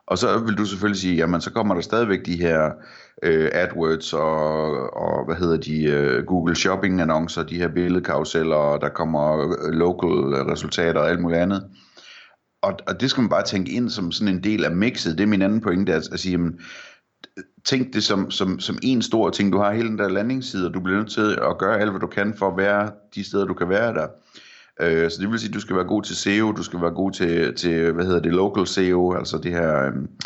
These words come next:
de lokale resultater. Du skal være god til AdWords, inklusive, øh, shopping. Øhm, du skal også være god til at,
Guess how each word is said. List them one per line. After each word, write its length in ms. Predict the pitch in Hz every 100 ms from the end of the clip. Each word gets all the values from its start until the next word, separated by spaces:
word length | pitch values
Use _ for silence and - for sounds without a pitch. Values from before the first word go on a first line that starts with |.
| - -
de 60 |
lokale 720 | 87 85 104 92 82 80 78
resultater. 540 | 80 80 - 104 101 76 - - - - -
Du 60 | 95
skal 160 | -
være 100 | 90
god 140 | 90 98
til 120 | -
AdWords, 680 | 78 101 80 82 85 - -
inklusive, 760 | 92 90 87 80 78 67 76
øh, 200 | 82 73
shopping. 560 | 73 90 98 110 98 95 - - _ _ _ _ _ - 90
Øhm, 480 | 82 80 73 73 73 - - - -
du 60 |
skal 140 | 85 98
også 140 | 92
være 140 | 90
god 180 | 87 95
til 120 | 87
at, 100 | 90